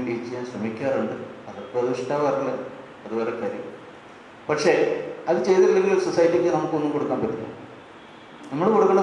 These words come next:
മരുന്നുകൾ മാത്രമല്ല, നമ്മൾ ഈ സൊസൈറ്റിയെ ചെറിയ രീതിയിലെങ്കിലും, നമ്മുടെ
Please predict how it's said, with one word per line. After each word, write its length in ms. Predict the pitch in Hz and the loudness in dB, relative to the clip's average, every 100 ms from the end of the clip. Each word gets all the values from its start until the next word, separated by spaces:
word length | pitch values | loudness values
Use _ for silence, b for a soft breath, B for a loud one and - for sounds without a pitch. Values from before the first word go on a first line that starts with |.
| 170 | 4
മരുന്നുകൾ 340 | 151 175 175 147 | 4 2 4 2
മാത്രമല്ല, 360 | 120 113 - - - - - - - - - - - - - - - | 2 -2 -4 -6 -12 -16 -18 -20 -20 -20 -20 -20 -20 -20 -20 -18 -6
നമ്മൾ 200 | 135 208 220 180 | -2 4 6 6
ഈ 20 | 180 - - - | 4 2 -2 -4
സൊസൈറ്റിയെ 680 | 160 160 175 175 180 175 151 156 - - - - - | -4 0 4 6 4 2 2 0 -4 -10 -14 -16 0
ചെറിയ 260 | 165 240 277 202 | 2 4 4 6
രീതിയിലെങ്കിലും, 540 | 175 - 147 113 - - | 6 4 2 2 0 -4
നമ്മുടെ 240 | 131 185 | -4 0